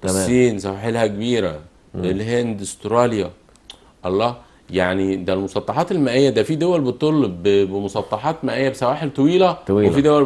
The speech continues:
Speaker 2: بتطل بسواحل ايه؟
Speaker 1: مم.
Speaker 2: صغيرة.
Speaker 1: تمام.
Speaker 2: هل تتساوى الأهمية؟
Speaker 1: لا طبعًا.
Speaker 2: لا.
Speaker 1: يبقى الساحل الطويل أميز.
Speaker 2: اه.
Speaker 1: مم.
Speaker 2: يبقى في عوامل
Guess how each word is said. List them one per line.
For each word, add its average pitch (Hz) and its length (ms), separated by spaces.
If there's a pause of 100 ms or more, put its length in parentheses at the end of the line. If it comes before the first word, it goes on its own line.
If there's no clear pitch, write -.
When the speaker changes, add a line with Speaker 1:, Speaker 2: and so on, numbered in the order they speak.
Speaker 2:
بتطل 135 260
بسواحل 123 400
ايه؟ 123 240 (300)
Speaker 1:
مم. 87 200 (200)
Speaker 2:
صغيرة. 95 460 (480)
Speaker 1:
تمام. 82 280
Speaker 2:
هل 160 240
تتساوى 123 520
الأهمية؟ 95 540 (140)
Speaker 1:
لا 87 140
طبعًا. 76 300 (400)
Speaker 2:
لا. 90 120 (240)
Speaker 1:
يبقى 87 160
الساحل 107 360
الطويل 101 380
أميز. 90 500
Speaker 2:
اه. 95 260 (240)
Speaker 1:
مم. 82 100 (100)
Speaker 2:
يبقى 98 240
في 190 140
عوامل 185 580